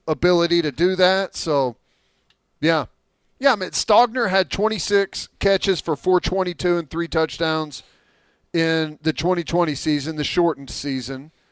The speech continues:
I, I don't, I think that those numbers are well within reason.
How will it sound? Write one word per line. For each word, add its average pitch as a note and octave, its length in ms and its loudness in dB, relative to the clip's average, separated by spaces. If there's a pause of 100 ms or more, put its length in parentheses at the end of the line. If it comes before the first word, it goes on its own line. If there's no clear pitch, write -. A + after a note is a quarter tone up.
(420)
I, D#3 140 -4 (100)
I F3+ 120 4
don't, B3 180 0 (140)
I E3 100 4
think A3+ 300 -2
that - 180 -8
those F#3 260 2
numbers D#3+ 640 -2 (960)
are D3 540 4 (1160)
well G#3 280 10
within D#3+ 360 2
reason. C3+ 400 -4